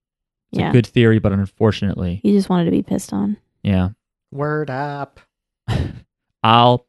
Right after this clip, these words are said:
Speaker 1: pretty ladies around
Speaker 2: <laughs>
Speaker 1: the world.
Speaker 3: Sean has reminded me that we've not talked of transit in a while because we've been trapped in our respective houses
Speaker 2: We
Speaker 3: for
Speaker 2: haven't,
Speaker 3: a long time.
Speaker 2: we haven't traveled.
Speaker 1: Yeah.
Speaker 2: I've traveled a little bit. I took the,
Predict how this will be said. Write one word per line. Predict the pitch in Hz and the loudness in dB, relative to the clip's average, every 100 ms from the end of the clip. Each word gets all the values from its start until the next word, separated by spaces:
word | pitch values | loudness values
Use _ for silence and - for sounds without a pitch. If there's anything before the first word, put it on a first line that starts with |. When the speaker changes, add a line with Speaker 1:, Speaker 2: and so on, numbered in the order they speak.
| - | -2
Speaker 1:
pretty | 120 123 104 104 | 0 2 2 0
ladies | 92 120 127 107 110 120 _ _ _ - | 2 0 2 0 -2 -6 _ _ _ -4
around | 107 98 104 127 120 131 131 | 0 0 2 2 4 2 -2
Speaker 2:
<laughs> | - | -2
Speaker 1:
the | 113 107 | 2 2
world. | 107 120 120 131 135 - _ _ _ _ _ _ _ _ _ _ | 4 4 4 4 0 -6 _ _ _ _ _ _ _ _ _ _
Speaker 3:
Sean | - - 175 233 | -14 -2 0 2
has | 294 240 | 0 2
reminded | 190 170 170 | 4 6 4
me | 151 139 | 4 4
that | 135 | 4
we've | 131 131 | 4 2
not | 135 - | -2 -2
talked | - 135 - | -2 -2 -2
of | 127 | -8
transit | - 127 123 123 | -4 -2 0 -2
in | 120 | -2
a | 113 | -2
while | 113 113 | -2 -2
because | 113 113 120 120 | -2 -2 -2 -2
we've | 117 | -2
been | 120 117 117 | -2 -2 -4
trapped | - 120 120 120 | -4 -4 -2 -2
in | 113 | -2
our | 110 110 110 113 _ - | -2 -2 -4 -8 _ -6
respective | 131 - 127 - 113 | -6 -2 -4 -4 -4
houses | 113 117 113 | -4 -2 2
Speaker 2:
We | 214 | 4
Speaker 3:
for | |
Speaker 2:
haven't, | 240 262 | 4 2
Speaker 3:
a | |
long | 254 107 | 0 -2
time. | - - | -4 0
Speaker 2:
we | 240 | 0
haven't | 254 240 | 0 0
traveled. | 233 - - - _ _ _ | -2 -2 -4 -8 _ _ _
Speaker 1:
Yeah. | 120 107 104 104 - | 2 4 4 2 0
Speaker 2:
I've | - 320 | 0 4
traveled | 453 339 208 | 4 6 4
a | |
little | 170 175 160 | 6 6 6
bit. | 151 - | 2 2
I | 208 | 2
took | - 294 - | 2 0 4
the, | 233 214 | 6 6